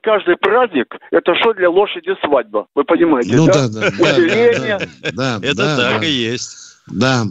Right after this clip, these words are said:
Speaker 2: да.
Speaker 1: Ну что же, ну, про-, я прошу вас, товарищ полковник, ну, давайте развернутый, четкий ответ для них, чтобы, а то, чтобы, эм, а то вот военные плачут, военные просят.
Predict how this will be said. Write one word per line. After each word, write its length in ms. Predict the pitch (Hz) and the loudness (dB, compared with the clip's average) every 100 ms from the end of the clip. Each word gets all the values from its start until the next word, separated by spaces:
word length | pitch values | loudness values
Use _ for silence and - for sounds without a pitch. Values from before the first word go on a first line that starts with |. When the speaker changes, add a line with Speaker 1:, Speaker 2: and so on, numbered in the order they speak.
| 95 | -2
Speaker 2:
да. 200 | 110 104 90 | -2 -2 0
Speaker 1:
Ну 160 | 165 - | 0 0
что 200 | 277 226 | 0 0
же, 160 | 170 147 - - - _ 165 | 0 -4 -8 -10 -14 _ 2
ну, 240 | 175 180 | 2 2
про-, 160 | - 175 | -2 -4
я 160 | 165 180 | 0 -2
прошу 420 | - 185 - 208 | 0 -2 2 0
вас, 140 | 190 143 | 0 0
товарищ 240 | 160 160 151 | 0 2 0
полковник, 420 | 143 151 120 101 | -4 -2 -4 -4
ну, 240 | 131 151 - - _ | -2 0 -2 -10 _
давайте 500 | - 143 190 220 196 165 120 - - | 0 2 2 2 0 -4 -4 -14 -4
развернутый, 880 | - 143 165 127 135 196 190 - 143 | 0 2 0 0 2 2 2 -4 -4
четкий 480 | - 180 196 - 165 | 0 0 0 0 0
ответ 520 | - 170 - 190 208 | 0 -2 -2 -2 0
для 120 | 170 | 2
них, 180 | 160 131 | 0 -2
чтобы, 180 | - 131 | -6 -4
а 40 | 151 | 0
то, 120 | 175 151 | 0 2
чтобы, 320 | 175 160 160 - - - | -2 -2 -6 -6 -20 -4
эм, 480 | 143 135 139 127 127 | 0 2 2 0 0
а 100 | 151 | 0
то 120 | - | 2
вот 120 | 160 - 143 | 0 0 -2
военные 420 | 165 190 170 156 | -2 0 -2 -2
плачут, 580 | - 196 240 226 - 156 | 0 2 2 0 -2 0
военные 320 | 160 151 143 - | 2 4 0 -4
просят. 540 | 175 196 214 190 165 | 0 2 2 0 -6